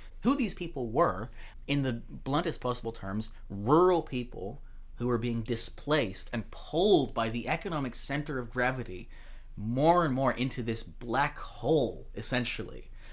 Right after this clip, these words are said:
that will chew you up and spit you out. It's not a good situation to be in.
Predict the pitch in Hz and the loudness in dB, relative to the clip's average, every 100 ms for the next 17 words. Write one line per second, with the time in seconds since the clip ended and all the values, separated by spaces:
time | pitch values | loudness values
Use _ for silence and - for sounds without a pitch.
0 | - - 127 - 117 117 113 - 165 175 | -10 2 2 2 -2 -2 0 0 4 4
1 | 175 151 135 135 - 113 - - 139 120 | 4 2 2 2 -2 -4 -4 0 0 0
2 | 107 98 - - 233 - 165 254 262 131 | 0 0 0 2 4 2 8 8 8 0
3 | - 214 196 135 202 - 147 139 139 123 | 2 6 6 4 -2 -2 0 0 0 -4
4 | 101 123 101 | -2 0 0